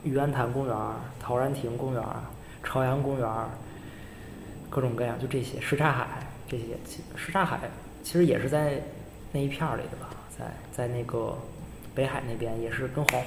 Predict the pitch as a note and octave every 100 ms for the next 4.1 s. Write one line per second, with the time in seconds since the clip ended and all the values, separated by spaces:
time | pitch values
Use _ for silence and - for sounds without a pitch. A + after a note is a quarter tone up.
0 | - - - C3 C#3+ C#3 D3 A#2 - A#2+
1 | B2 - - - - C#3+ E3+ D#3+ A#2+ B2+
2 | B2 A#2+ A#2 C3+ B2+ - B2+ C3 C#3 A#2+
3 | A#2 B2 B2 - - A#2 A#2 B2 A#2 A2